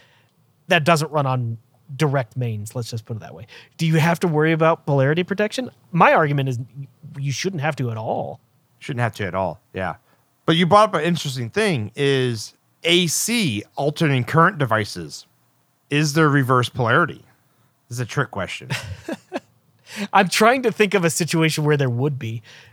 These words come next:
Speaker 1: where it would matter.
Speaker 2: It's where if the device has a switch.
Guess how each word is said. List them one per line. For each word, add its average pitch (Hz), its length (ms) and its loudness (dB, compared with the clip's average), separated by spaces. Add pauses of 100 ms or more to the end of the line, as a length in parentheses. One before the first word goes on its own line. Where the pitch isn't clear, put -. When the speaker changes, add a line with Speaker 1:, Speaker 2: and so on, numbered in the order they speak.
(240)
Speaker 1:
where 139 280 2
it 123 100 -4
would 131 180 0
matter. 123 440 0 (360)
Speaker 2:
It's - 280 0
where 151 580 4
if 147 140 0
the 143 180 2
device 143 420 2
has 143 200 0
a 110 60 -6
switch. - 680 -4